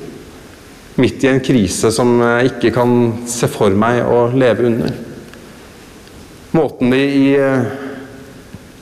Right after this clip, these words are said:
Sikkerhetsrådet i F N sier at for dette er det ingen tilgivelse til Russlands ambassadør.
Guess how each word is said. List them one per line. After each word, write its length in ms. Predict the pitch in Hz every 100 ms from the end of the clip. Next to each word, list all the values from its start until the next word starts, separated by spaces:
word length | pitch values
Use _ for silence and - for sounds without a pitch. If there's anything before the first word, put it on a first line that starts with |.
| - -
Sikkerhetsrådet 1120 | - 135 - 123 113 - - 127 123 117 123
i 80 | 147
F 240 | 139 -
N 260 | 120 139 117 92 - - - - - - - - - - - - - - - - -
sier 540 | - 131 101 107 110
at 220 | 110 - - - - - - - - - - - - - -
for 140 | 135
dette 320 | 123 - -
er 200 | 120 101
det 100 | 107
ingen 120 | 117
tilgivelse 600 | 120 127 107 95 98 - 113 - - - - - -
til 200 | - 113 110
Russlands 420 | 110 - 113 107
ambassadør. 460 | 113 110 104 107 95